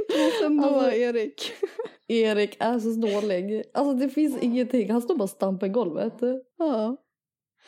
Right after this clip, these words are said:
Speaker 1: Men han är ju, alltså, han har ju lika kul ändå. Han är ju
Speaker 2: Alltså,
Speaker 1: roligare än oss alla.
Speaker 2: <laughs> Ja, absolut. Det, det har han. Och det är det som spelar roll, va?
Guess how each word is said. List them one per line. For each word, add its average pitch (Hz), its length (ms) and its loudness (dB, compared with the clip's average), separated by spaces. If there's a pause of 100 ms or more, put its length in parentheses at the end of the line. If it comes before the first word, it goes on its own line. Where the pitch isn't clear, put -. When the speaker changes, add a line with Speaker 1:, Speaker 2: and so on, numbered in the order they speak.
(420)
Speaker 1:
Men 226 220 2
han 233 160 2
är 233 40 4
ju, 240 200 2
alltså, 233 240 0
han 233 160 0
har 233 60 2
ju 226 200 -2
lika 226 300 0
kul 214 320 -2
ändå. 202 360 -4 (340)
Han 226 200 2
är 226 40 4
ju 233 40 4
Speaker 2:
Alltså, 233 120 2
Speaker 1:
roligare 233 400 2
än 208 140 0
oss - 380 -4
alla. 190 360 0 (160)
Speaker 2:
<laughs> 262 200 -2
Ja, 262 160 2
absolut. 247 920 -2
Det, 233 100 -2
det 247 120 2
har 202 200 -2
han. 180 180 -4
Och 202 120 0
det 196 80 0
är 196 80 0
det 202 120 0
som 196 140 -6
spelar 175 300 -6
roll, 175 180 -4
va? 185 180 -10